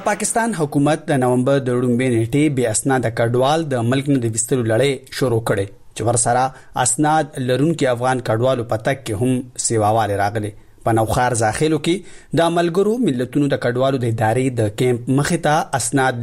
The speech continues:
لرونکي افغان کډوال افغانستان ته د واپس تلو لپاره د رجسټریشن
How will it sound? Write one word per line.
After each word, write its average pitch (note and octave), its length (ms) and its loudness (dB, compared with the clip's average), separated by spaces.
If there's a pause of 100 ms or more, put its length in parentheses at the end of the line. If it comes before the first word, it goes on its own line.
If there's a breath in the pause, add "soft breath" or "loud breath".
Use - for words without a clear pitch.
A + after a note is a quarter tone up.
لرونکي C#3+ 420 2
افغان A#2+ 340 0
کډوال C3 360 2 (300 loud breath)
افغانستان D#3+ 600 0
ته A#3 160 -2
د C#3+ 100 0
واپس C3 400 0
تلو D3+ 340 0
لپاره A#2 320 0 (120)
د A2+ 100 0
رجسټریشن A#2 580 -4